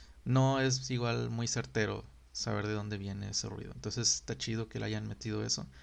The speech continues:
Otra cosa que está chido del juego, que es una de las cosas que no me acuerdo si estaban en el original, es que aquí tú puedes meterle los subtítulos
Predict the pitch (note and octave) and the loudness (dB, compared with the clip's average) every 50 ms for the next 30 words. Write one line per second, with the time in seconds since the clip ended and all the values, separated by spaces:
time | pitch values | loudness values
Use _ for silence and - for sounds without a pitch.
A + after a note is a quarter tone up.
0 | - - - B2+ - G#3 G3+ G3+ F#3 F3+ - F#3 F3+ F#3 - D#3+ C#3 C3 - C#3+ | -10 -8 -4 2 2 2 4 4 2 2 2 2 0 0 -2 -2 -2 0 -2 -2
1 | A#2+ - D3+ D3 D3+ D#3 C#3+ C3+ C#3+ C3+ C#3+ D3 C#3 - B2+ A#2 A#2+ - - - | -2 -2 0 0 2 0 0 2 2 2 2 0 0 0 -2 -2 -2 -4 -10 -16
2 | - - - A2 B2+ - D#3 D#3 D#3+ D#3 C#3+ C3 B2 - - C3 - - - - | -14 -8 -2 0 2 2 2 2 2 4 4 2 2 0 0 0 0 0 0 0
3 | A#2+ G#2 G#2+ G#2+ A2+ A2+ A#2+ B2+ C3 C3 B2+ B2+ A#2+ A#2 A#2 A#2+ A2+ - A#2+ - | -2 -2 0 0 2 2 2 2 0 0 0 0 0 0 0 -2 -2 -2 -2 -2
4 | B2 A2+ A#2 A#2+ A#2 A2+ G#2+ G#2 G#2 - - G#2+ G#2 G#2 G#2 - - - - - | -2 -2 0 0 -2 -2 -2 -4 -6 -6 -6 -4 -4 -4 -6 -6 -10 -16 -20 -8
5 | - B2 B2+ D#3+ D3 - - C3+ - - - D3 C#3 C#3+ C#3 C3 C#3 C#3 C3+ C#3 | -4 0 0 2 0 0 -4 -8 -12 -4 0 2 2 2 0 2 2 4 4 4
6 | C#3 - C#3+ C3+ C3 C3 B2 A#2+ B2+ B2+ B2+ B2+ B2+ B2+ A#2 - - - C3 C3 | 2 0 -4 -2 0 0 0 2 2 0 2 2 2 0 -2 -2 -4 -4 -6 -6
7 | C3 - D3 D3 D3 - C3 A2+ A#2 A#2+ - - - | -2 -2 -2 -2 0 0 0 0 -2 -2 -4 -8 -12